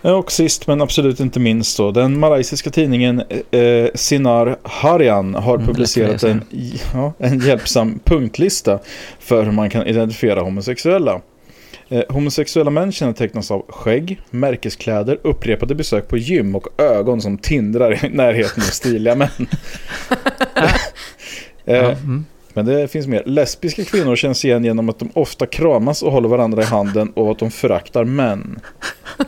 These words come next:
Speaker 1: Så, nu när ni har de här listorna så kan ni enkelt identifiera tidningen Sinair Harian som en jävla skittidning.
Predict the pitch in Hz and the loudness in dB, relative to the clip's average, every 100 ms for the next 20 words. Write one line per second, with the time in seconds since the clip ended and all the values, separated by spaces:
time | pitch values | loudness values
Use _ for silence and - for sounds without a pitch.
0 | - - 247 - 190 - 185 - - - | -6 -6 -6 -4 -4 2 2 2 -4 -10
1 | - - 131 - - - 135 180 190 175 | -16 -12 -12 -10 -8 -2 0 2 2 2
2 | 175 160 156 - 147 170 139 135 127 - | 2 2 0 -2 -4 -4 -2 0 -2 -4
3 | - 214 196 156 131 123 127 143 127 117 | -2 -2 -2 -2 -2 0 -2 0 -2 -2
4 | - 123 110 110 123 110 110 110 - 113 | -2 0 0 0 -2 0 -2 -2 -2 -2
5 | 104 104 104 - 107 107 107 101 98 - | 0 0 -2 -2 0 2 2 0 -2 -4
6 | 98 92 90 101 - - - 131 98 - | -4 -4 -2 -2 -2 -8 -4 -4 -4 -10
7 | - 202 113 71 - | -4 -2 -2 -8 -12